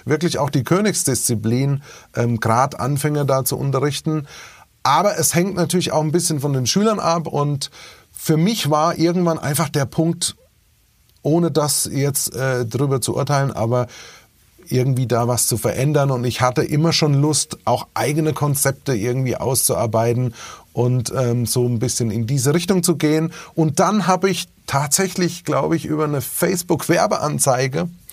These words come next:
mal einen Online-Videokurs gesehen. Da ging's drum, ähm, Musiklehrer oder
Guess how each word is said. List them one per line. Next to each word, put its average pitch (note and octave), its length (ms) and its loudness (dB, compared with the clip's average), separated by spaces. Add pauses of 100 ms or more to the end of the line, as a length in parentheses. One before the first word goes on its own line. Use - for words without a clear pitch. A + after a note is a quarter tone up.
(440)
mal B2 460 2
einen C#3 520 0 (100)
Online-Videokurs F#3 1080 0
gesehen. D#3 480 0
Da C#3 100 2
ging's F3+ 420 0
drum, D#3 380 0 (680)
ähm, C3 360 0
Musiklehrer C#3 1700 0 (500)
oder C3+ 340 2